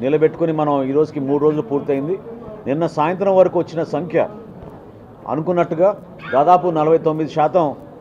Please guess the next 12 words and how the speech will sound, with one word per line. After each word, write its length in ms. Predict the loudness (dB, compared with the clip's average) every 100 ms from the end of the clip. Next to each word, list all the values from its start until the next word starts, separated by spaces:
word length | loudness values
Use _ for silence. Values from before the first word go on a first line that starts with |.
| -8
ఈ, 280 | -4 -2 -4 -8 -14 -8
ఈ 180 | -4 -2
కార్యక్రమాన్ని 600 | 0 0 0 0 0 0
ఉపయోగించుకుంటున్నారు. 720 | 0 -2 -2 -6 -4 -2 -4
స్త్రీ 280 | -6 -8 -6
శక్తి, 560 | -6 -4 -4 -2 -2
ఆ, 140 | 0 0
ఉచిత 380 | 0 -4 -4 -2
బస్సు 320 | 0 -2 -4
ప్రయాణం 340 | -2 -2 -2
పథకం 340 | -2 -2 -4 -4
కింద 200 | -4